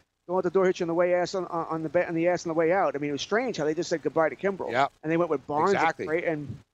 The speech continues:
Speaker 1: Asia, although it's working
Speaker 2: And
Speaker 1: out so
Speaker 2: listen,
Speaker 1: far,
Speaker 2: and you
Speaker 1: those
Speaker 2: know,
Speaker 1: two.
Speaker 2: too, Boston and New York, it's not typical markets either, right? So the fan base knows there's money there. It's like, "Guys, you didn't spend money. You know, Bumgarner's available or Dallas Keuchel's still unsigned. What the hell are we doing here?"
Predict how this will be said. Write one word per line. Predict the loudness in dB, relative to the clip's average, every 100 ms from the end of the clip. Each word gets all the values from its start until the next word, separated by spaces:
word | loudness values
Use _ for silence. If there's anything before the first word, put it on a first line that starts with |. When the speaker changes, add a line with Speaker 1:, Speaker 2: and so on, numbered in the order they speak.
| _ _
Speaker 1:
Asia, | -2 2
although | 4 4
it's | 2
working | 0 2
Speaker 2:
And | 2
Speaker 1:
out | 4
so | 4
Speaker 2:
listen, | 4
Speaker 1:
far, |
Speaker 2:
and | 2
you | 2
Speaker 1:
those | 4
Speaker 2:
know, | 6 6 4
Speaker 1:
two. | 2
Speaker 2:
too, | 4 2 0 _ _ _ _ _ _ 2
Boston | 4 4 2 0
and | 0
New |
York, | 2 4 6 4
it's | 2
not | 2 4
typical | 4 2 0 4
markets | 4 2 -4 -4
either, | -2 -2 -2
right? | 0 0 0 -6 _ _ _ _ _ _
So | 4 6 8 6 4 2
the | -2
fan | 2 2 2
base | 0 0
knows | 4 6 6 2
there's | -6 -2
money | -2 -2
there. | -4 -10 -10 _ _ _ _ _
It's | -2 4
like, | 2 6
"Guys, | 6 4 0
you | 0
didn't | 2 0
spend | 0 2 2 4
money. | 4 4 0 -4 -8 _ _ _ _ _ _ _
You | 2 6
know, | 6
Bumgarner's | 6 4 4 4 2 2 -2
available | 0 4 4 4
or | 2 4
Dallas | 4 4 2
Keuchel's | 2 2 4 2 2
still | 4 4
unsigned. | 4 0 2 4 4 2
What | 0 2
the | 4
hell | 4 4
are |
we | 2
doing | 2 4 4
here?" | -2 -4 -2 0 -2